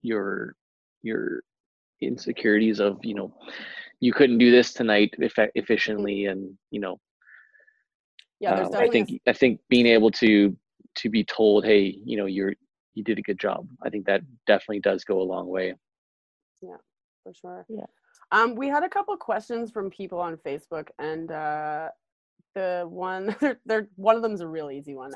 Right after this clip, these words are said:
Speaker 2: Amadeus Meitner wanted to know what kinds of music you guys listen to in your off hours, because I guess,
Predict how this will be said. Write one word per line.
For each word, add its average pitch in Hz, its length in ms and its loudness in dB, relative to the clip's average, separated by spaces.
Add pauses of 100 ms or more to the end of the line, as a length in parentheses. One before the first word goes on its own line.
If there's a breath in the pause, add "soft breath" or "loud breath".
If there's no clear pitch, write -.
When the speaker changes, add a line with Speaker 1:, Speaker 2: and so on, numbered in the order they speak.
Speaker 2:
Amadeus 190 380 -6
Meitner 165 360 -8
wanted 165 260 -10
to 165 100 -18
know 147 260 -8 (340 soft breath)
what 208 140 -4
kinds 233 200 0
of 220 60 -8
music 208 280 -8
you 220 80 -12
guys 175 200 -4
listen 180 360 -12
to 175 180 -8
in 165 80 -12
your 151 140 -14
off 165 200 -12
hours, - 360 -14
because 180 240 -12
I 180 80 -6
guess, 190 300 -6